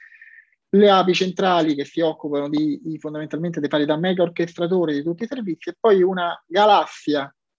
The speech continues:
molto elevata di microservice che servono fondamentalmente ad elaborare il dato a runtime. Tutto quanto stato naturalmente dentro, dentro A W S, che ci permette in qualche maniera di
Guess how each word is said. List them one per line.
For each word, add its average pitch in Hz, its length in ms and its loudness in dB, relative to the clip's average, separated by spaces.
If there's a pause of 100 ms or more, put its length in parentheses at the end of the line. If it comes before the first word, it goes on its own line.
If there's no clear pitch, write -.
(300)
molto 220 340 4
elevata 185 300 4
di 151 100 -2
microservice 175 680 -2
che 220 100 -6
servono 170 400 -4
fondamentalmente 190 760 -6
ad 160 140 -2
elaborare 170 500 -2
il 175 140 -2
dato 147 300 -4
a - 20 -4
runtime. 143 680 -14 (640)
Tutto 262 280 4
quanto 185 240 2
stato 180 240 2
naturalmente 156 540 -2
dentro, 131 580 -4
dentro 123 280 -10
A 127 80 -10
W 165 140 -2
S, 127 160 -6
che 123 280 -6
ci - 120 -6
permette 139 360 -4
in 135 60 -10
qualche 139 220 -6
maniera 147 260 -6
di 147 380 -2